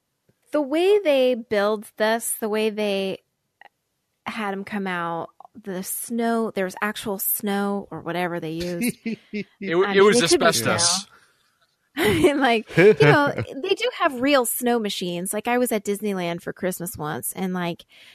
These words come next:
Speaker 1: they have real snow machines. And someone was like, "Is this real?" And some girl was like, "No, it's soap." And I was like, "It's
Speaker 3: <laughs>
Speaker 1: fucking real. It's water that's
Speaker 2: Mm-hmm.
Speaker 1: frozen that's, like, getting shot through this thing." Like, they do it at ski resorts. Like,
Speaker 3: Oh, yeah.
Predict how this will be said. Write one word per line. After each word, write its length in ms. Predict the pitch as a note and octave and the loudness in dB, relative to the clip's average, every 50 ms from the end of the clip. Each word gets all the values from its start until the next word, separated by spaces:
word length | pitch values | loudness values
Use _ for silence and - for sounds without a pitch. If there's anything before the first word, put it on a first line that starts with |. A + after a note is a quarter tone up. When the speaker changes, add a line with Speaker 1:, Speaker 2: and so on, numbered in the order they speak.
| _ _ _ | _ _ _
Speaker 1:
they 120 | - A3 G#3 | -2 0 0
have 120 | G3+ G3 | 0 0
real 220 | G3 G3+ G3 F#3+ F#3 | 0 0 0 0 0
snow 260 | - - A#3 C4 B3+ | -2 0 0 0 0
machines. 500 | A3 G3+ - - F3+ D#3+ D3+ D#3+ - - | 0 -2 -4 -4 -6 -6 -8 -8 -6 -6
And 120 | F3+ G3 - | -6 -6 -4
someone 220 | G#3+ G#3 G3+ G3+ | -4 -4 -4 -2
was 200 | G3+ G3 G3 - | -4 -4 -6 -6
like, 360 | G3 F#3+ F3+ F3 F3 - - _ _ _ _ _ _ _ _ _ _ _ _ - | -6 -6 -6 -6 -8 -10 -14 _ _ _ _ _ _ _ _ _ _ _ _ -10
"Is 80 | A#3+ - | -6 -4
this 240 | F#4+ F#4+ - - | -4 -4 -4 -2
real?" 480 | B3 A3+ A3+ A3+ A#3 A#3 A#3+ B3 - - - | -2 0 0 0 0 0 -2 -4 -6 -10 -10
And 120 | A3 A3 - | -10 -8 -8
some 140 | - G#3 G3 | -8 -8 -8
girl 200 | - F#3+ F#3 F#3 | -8 -8 -8 -8
was 120 | F#3 - | -8 -10
like, 140 | F3+ F3 - _ A3+ | -12 -14 -12 _ -6
"No, 460 | A3+ A#3 A3+ G#3+ F#3+ F3+ F3 F3 - - | -4 -2 0 0 2 0 0 -2 -4 -6
it's 120 | - - | -8 -10
soap." 560 | - - - - E3+ - - - - - - - | -10 -8 -6 -2 -2 0 0 -2 -4 -4 -6 -8
And 100 | - - - - - | -8 -8 -10 -10 -8
I 40 | G#3 | -6
was 100 | G#3+ A3+ | -2 -2
like, 200 | A3+ G#3+ - - | -2 -2 0 4
"It's 220 | D4+ D#4 D#4+ C4 | 6 6 6 6
Speaker 3:
<laughs> 40 | - | 4
Speaker 1:
fucking 260 | D#4+ D#4 - D#4 B3+ G#3 | 2 -2 -2 -2 -2 -2
real. 440 | F#3 F#3 F#3 F#3 F3+ F#3 F#3 - - | -2 0 2 2 2 2 2 0 -4
It's 200 | - A#3 A3+ - | -6 -6 -6 -6
water 720 | A#3 G3 G#3 A#3 B3 B3+ B3 B3 B3 A#3+ A#3 A#3 A3+ - - | -8 -2 2 2 4 4 4 2 2 2 2 2 0 -2 -4
that's 220 | - G#3 - G#3+ G#3+ | -6 -4 -2 -2 -2
Speaker 2:
Mm-hmm. 60 | F#3+ | 0
Speaker 1:
frozen 640 | G3 G3 G3 G3 F#3+ - F#3 F3+ F3 F3 F3 - - | 0 0 0 0 0 -2 -2 -2 -2 -4 -6 -8 -6
that's, 160 | F3+ F3+ - _ _ _ _ - - - - | -8 -8 -8 _ _ _ _ -18 -16 -14 -10
like, 200 | G3 F#3+ F3+ - - | -8 -8 -8 -8 -8
getting 180 | F#3+ F#3 F#3 | -8 -8 -8
shot 320 | - - - - F#3 - - - | -8 -8 -4 -4 -4 -4 -4 -6
through 120 | G#3+ G3 F3+ | -8 -6 -6
this 160 | F3+ - - | -6 -8 -8
thing." 320 | - F#3+ F#3 F3+ F3 F3 | -6 -6 -4 -4 -6 -6
Like, 220 | E3+ D#3+ D#3+ - _ _ _ _ _ _ _ _ _ _ _ _ - | -8 -8 -10 -10 _ _ _ _ _ _ _ _ _ _ _ _ -2
they 120 | A3+ A3+ | -2 -2
do 180 | G#3+ A#3+ B3 B3+ | 0 2 2 2
it 80 | B3 A3+ | 2 2
at 120 | A3 A3+ | 0 -4
ski 520 | - - - - - - G3+ G3 G3 F#3+ F#3+ | -4 -6 -8 -8 -8 -8 -6 -6 -4 -4 -4
resorts. 760 | G3 G3 F#3+ - F#3 E3+ E3 E3 E3+ F3 E3+ - - - - | -6 -6 -6 -6 -6 -6 -4 -4 -6 -6 -8 -8 -10 -10 -8
Like, 180 | F3 E3 E3 D#3+ | -8 -8 -8 -6
Speaker 3:
Oh, 100 | C#3+ F3+ | -8 -8
yeah. 220 | F3+ F#3+ G3 C3 | -6 -8 -8 -10